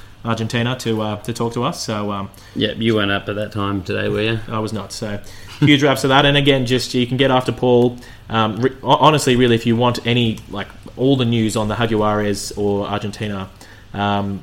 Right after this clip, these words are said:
Speaker 1: you should f-, follow Paul because he's the one that really provides it all in English anyway. Um, and so Paul on Twitter at Argentina underscore twenty twenty-seven and also at America's Rugby,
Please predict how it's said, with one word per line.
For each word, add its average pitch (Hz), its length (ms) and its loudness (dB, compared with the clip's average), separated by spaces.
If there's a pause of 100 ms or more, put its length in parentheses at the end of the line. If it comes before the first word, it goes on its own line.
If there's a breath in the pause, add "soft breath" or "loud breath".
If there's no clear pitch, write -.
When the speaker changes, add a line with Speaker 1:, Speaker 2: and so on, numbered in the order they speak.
Speaker 1:
you 110 100 -4
should 98 260 -4 (220)
f-, - 380 -16
follow 110 260 2
Paul 104 260 2
because 101 440 -6 (420)
he's 107 260 0
the 110 80 0
one 101 200 -6
that 98 80 -10
really 101 180 -2
provides 104 340 -4
it 104 60 -2
all 101 180 0
in 101 100 -2
English 104 280 -4
anyway. 104 380 -4 (340 loud breath)
Um, 107 420 0 (600)
and 117 160 -4
so 113 160 2
Paul 135 300 4
on 120 100 2
Twitter 120 400 0 (380 loud breath)
at 131 240 4
Argentina 123 540 0
underscore 110 420 0
twenty 127 260 -2
twenty-seven 113 680 -2 (240 loud breath)
and 104 220 -4
also 110 340 0
at 107 220 0
America's 101 540 -6
Rugby, 98 420 -8